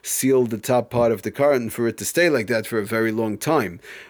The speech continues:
um, because they know people are going to pull up the pull-up tab. So therefore, they sealed the top of the orange juice container or the top of the grape juice container, uh, uh, top of the grapefruit container, um, or apple juice container.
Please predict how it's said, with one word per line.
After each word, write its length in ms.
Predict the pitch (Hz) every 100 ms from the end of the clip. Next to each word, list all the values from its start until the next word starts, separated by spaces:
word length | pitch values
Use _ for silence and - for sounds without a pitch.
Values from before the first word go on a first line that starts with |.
| -
um, 300 | 113 110 104
because 400 | 107 104 120 101
they 100 | 113
know 180 | 120 113
people 340 | 131 127 123
are 60 | 117
going 320 | 107 113 113
to 200 | - 117
pull 320 | 95 107 107 -
up 240 | 110 101
the 120 | 110
pull-up 440 | 104 - 101 104 -
tab. 340 | 185 190 95
So 140 | - 98
therefore, 380 | 113 113 120
they 120 | 104 101
sealed 600 | - 131 123 120 113 107
the 100 | 104
top 360 | - 117 117
of 240 | 107 110 101
the 260 | 104 101 -
orange 360 | 127 151 139 -
juice 360 | 107 110 - - - - _
container 560 | - 101 160 202 165 151
or 120 | 131
the 100 | 113
top 220 | 123 110
of 120 | 104
the 60 | 98
grape 300 | 101 175 240
juice 320 | 208 165 139
container, 640 | - 135 123 123 123 127 123
uh, 40 | 139
uh, 360 | 143 143 135
top 260 | - 127 123
of 100 | 113
the 60 | 110
grapefruit 520 | 131 247 139 156 139
container, 580 | 127 123 123 120 131 131 - - -
um, 240 | 165 135 104
or 120 | 107
apple 240 | 185 190
juice 200 | 185 190
container. 540 | - 156 185 214 165